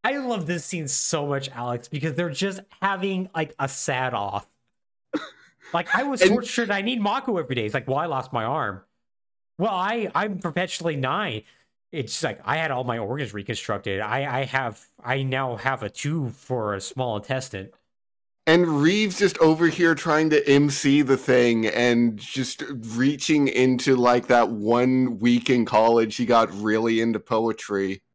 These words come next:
Speaker 1: Yeah, pretty much. Pretty much while Vincent just stands around awkwardly. <laughs> It's,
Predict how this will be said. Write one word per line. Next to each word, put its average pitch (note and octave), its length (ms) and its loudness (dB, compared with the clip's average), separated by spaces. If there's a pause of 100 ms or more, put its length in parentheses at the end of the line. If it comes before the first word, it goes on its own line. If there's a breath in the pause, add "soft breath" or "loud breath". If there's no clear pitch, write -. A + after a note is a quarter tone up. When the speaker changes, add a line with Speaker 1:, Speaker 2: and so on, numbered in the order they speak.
(140)
Speaker 1:
Yeah, D#3 200 -2
pretty A#3+ 340 -4
much. C#4+ 500 -6 (240)
Pretty G#3+ 220 -4
much B3+ 260 -4
while G#3+ 180 -2
Vincent A#3 360 -4
just G#3+ 240 -2
stands C4 360 -4
around D4 380 -4 (120)
awkwardly. A#2+ 1040 -6
<laughs> - 60 -20
It's, - 280 -8